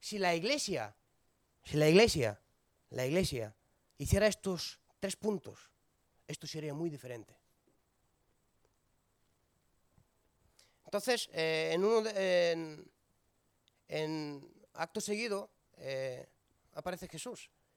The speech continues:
y tiene un, y habla con Juan y le dice,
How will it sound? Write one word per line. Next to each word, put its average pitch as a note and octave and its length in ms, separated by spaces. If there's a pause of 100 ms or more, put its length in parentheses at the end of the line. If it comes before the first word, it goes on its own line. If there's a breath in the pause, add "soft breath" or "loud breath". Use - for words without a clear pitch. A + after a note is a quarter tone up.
(160)
y C#3+ 140
tiene F#3 180
un, E3+ 560
y E3 100
habla G3+ 240
con D3+ 340
Juan G3 320
y D#3+ 40
le D#3 100
dice, D3+ 640